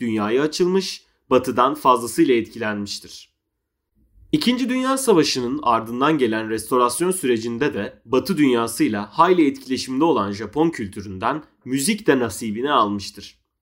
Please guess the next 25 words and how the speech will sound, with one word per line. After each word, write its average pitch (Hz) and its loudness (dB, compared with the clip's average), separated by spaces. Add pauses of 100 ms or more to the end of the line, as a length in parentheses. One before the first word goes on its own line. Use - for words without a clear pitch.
(520)
Bin 120 2
dokuz 139 4
yüz 135 -6
yetmişlerin 139 2
sonunda 139 2
ortaya 104 0
çıkan 113 -10 (200)
ve 117 2
bin 123 0
dokuz 147 4
yüz 165 -4
seksenlerde 139 0
popülerliğinin 135 0
zirvesine 139 2
ulaşan 104 -4 (120)
city 202 -4
pop, - -2 (360)
şehir 175 2
popu - -4
akımı, 123 -6 (400)
Batı 123 4
müziğinin 110 0
farklı 143 2
türlerinden 113 -4
etkilenerek 123 -2